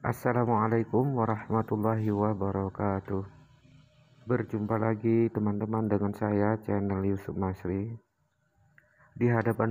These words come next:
saya ini ada sebuah miniatur. Ini miniatur awal-awal saya membuat. Saya buat tanpa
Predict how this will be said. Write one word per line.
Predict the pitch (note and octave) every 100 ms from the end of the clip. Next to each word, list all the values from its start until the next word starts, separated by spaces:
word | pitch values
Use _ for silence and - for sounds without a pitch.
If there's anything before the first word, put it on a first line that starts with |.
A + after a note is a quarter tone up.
| A2
saya | A2+ A2 A2
ini | A2+ A#2
ada | G#2 G#2+ G#2+
sebuah | G#2 G#2 G#2 G#2 G#2
miniatur. | G#2 G#2 G2+ G2 A2+ A2+ A#2+ A#2+ C3 G2
Ini | G#2 G#2+
miniatur | G#2 G#2 G2+ G2+ G2+ - G#2 G#2
awal-awal | G2+ G2+ G2 G2 G2 G2 G2 G2 G2 G#2 - - - - - - -
saya | G#2+ G2+ G2 G2 G2 G2 G2
membuat. | G2 G2 F#2+ F#2+ G2+ A#2 - _ _ _ - -
Saya | G2+ F#2+ F#2
buat | F2+ F2+ F#2+ -
tanpa | F#2 F#2 -